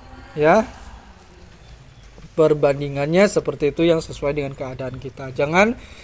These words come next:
misalnya jantannya satu, indukannya sepuluh misalnya seperti itu. Nah, itu juga, eh, itu tidak akan efektif.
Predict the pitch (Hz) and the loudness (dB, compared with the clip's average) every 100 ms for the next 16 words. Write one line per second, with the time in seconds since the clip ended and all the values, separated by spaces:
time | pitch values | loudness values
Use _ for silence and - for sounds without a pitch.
0 | - - - 147 170 202 202 - - - | -20 -10 -2 2 4 2 0 -12 -20 -20
1 | - - - - 143 143 127 143 147 143 | -18 -16 -16 -10 -2 0 2 0 0 2
2 | 143 - 185 160 147 143 156 160 - 156 | 0 4 2 2 2 0 0 -4 -2 4
3 | 170 139 123 127 117 123 135 135 120 131 | 4 2 -8 -10 -10 -14 -14 -14 -14 -12
4 | 131 131 175 208 147 156 170 - - - | -12 -8 -8 -6 -2 0 0 -6 -20 -12
5 | 147 131 131 147 151 185 147 131 135 131 | -8 -6 -6 -6 -4 -2 -2 -4 -4 -10
6 | 123 131 123 131 | -10 -12 -12 -14